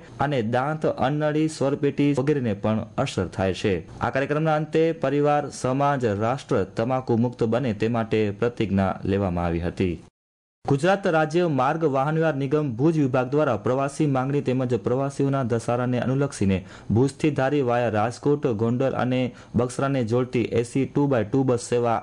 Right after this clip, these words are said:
આવતીકાલ સોમવારથી શરૂ થશે. ભુજથી ધારી બસ દરરોજ ભુજથી રાત્રે નવ વાગે ઉપડી ધારી સવારે છ વાગ્યે ચાલીસ મિનિટે પહોંચશે, તેમજ ધારીથી સાંજે સાત વાગે ઉપડી ભુજ સવારે ચાર વાગે પિસ્તાલીસ મિનિટે પહોંચશે.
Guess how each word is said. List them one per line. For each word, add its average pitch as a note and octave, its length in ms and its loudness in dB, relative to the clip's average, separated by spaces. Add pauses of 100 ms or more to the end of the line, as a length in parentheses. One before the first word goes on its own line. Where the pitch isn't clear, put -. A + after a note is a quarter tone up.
આવતીકાલ A2+ 500 0
સોમવારથી G#2+ 600 0
શરૂ G#2 260 0
થશે. F#2+ 380 -2 (300)
ભુજથી C#3 460 2
ધારી C3 260 0
બસ D3+ 260 -2
દરરોજ C3 300 0
ભુજથી B2+ 360 0
રાત્રે A#2 300 0
નવ A2 200 0
વાગે A2 240 0
ઉપડી A#2 340 0
ધારી G#2 280 -2
સવારે G#2+ 380 0
છ - 180 -6
વાગ્યે G#2 440 0
ચાલીસ G#2 380 -2
મિનિટે F#2+ 320 2
પહોંચશે, G2+ 480 0 (360)
તેમજ B2+ 280 0
ધારીથી D3 480 0
સાંજે B2 300 0
સાત A#2 320 -2
વાગે A2+ 180 0
ઉપડી A#2 360 2
ભુજ C3 280 0
સવારે A2 360 0
ચાર A2+ 280 -2
વાગે A#2 280 -2
પિસ્તાલીસ G#2+ 500 -4
મિનિટે F#2 300 -2
પહોંચશે. G2 540 -2